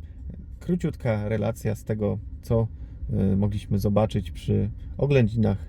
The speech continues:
pewnego Nissana Leafa, który już został przeze mnie zakupiony. Teraz go trzeba już tylko sprzedać. Oczywiście, y, jest osoba, która, y, jest, y, jakby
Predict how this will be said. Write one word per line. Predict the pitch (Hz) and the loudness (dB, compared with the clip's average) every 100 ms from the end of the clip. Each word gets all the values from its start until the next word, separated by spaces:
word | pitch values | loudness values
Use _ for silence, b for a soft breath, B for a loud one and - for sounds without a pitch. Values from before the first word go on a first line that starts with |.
| - | -2
pewnego | 156 120 117 104 101 | 2 4 4 6 4
Nissana | 104 135 - 123 110 104 | 4 2 2 4 4 4
Leafa, | 110 - 104 - B B | 2 2 2 0 B B
który | - 175 | 4 6
już | 151 135 | 8 8
został | 117 123 117 107 - B B | 8 6 4 4 2 B B
przeze | - 147 135 | -2 0 2
mnie | 127 107 101 - B B | 4 4 2 -2 B B
zakupiony. | - 113 160 147 - 143 131 123 123 B B B - - - - | 0 2 2 0 2 2 4 2 0 B B B -10 -10 -10 -4
Teraz | 120 120 110 | 0 0 2
go | - | 0
trzeba | - - - | -2 -2 -2
już | - | -2
tylko | - 113 - | -4 -4 -4
sprzedać. | - - - 160 135 113 - - - | -8 -10 -2 2 6 4 4 -8 -10
Oczywiście, | - 110 110 - 107 107 B B B 95 | -4 -2 -2 0 0 0 B B B 0
y, | 104 104 113 | 2 2 2
jest | 170 147 - | 2 2 0
osoba, | - 110 101 104 | 0 2 2 2
która, | - - 104 104 120 B B - | -2 -2 0 2 -2 B B -6
y, | 107 104 101 - | 0 0 0 -4
jest, | - 117 123 117 - | -6 0 2 0 0
y, | 113 107 | 2 2
jakby | 110 104 107 107 | 2 2 4 4